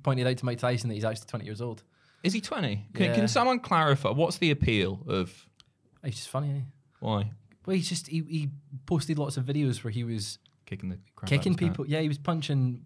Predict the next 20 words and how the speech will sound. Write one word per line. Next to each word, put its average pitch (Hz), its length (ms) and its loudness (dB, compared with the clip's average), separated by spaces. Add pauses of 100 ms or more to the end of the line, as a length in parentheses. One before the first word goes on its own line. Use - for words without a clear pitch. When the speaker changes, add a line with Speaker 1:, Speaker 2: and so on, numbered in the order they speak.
Speaker 1:
Conor 123 240 0
McGregor 147 240 -2
and 147 100 -2
stuff 143 160 -2
Speaker 2:
What 196 160 2
Speaker 1:
like 196 80 4
that. 196 80 4
Speaker 2:
made 190 80 2
him 175 100 2
go 160 220 2
viral 107 720 -4
initially? 98 680 -2
Speaker 1:
Um, 120 360 4
Speaker 2:
Like, 123 180 4
was 107 120 0
there, 107 240 2
was 104 140 2
there 113 100 4
Speaker 1:
there 117 120 8
Speaker 2:
any 151 60 6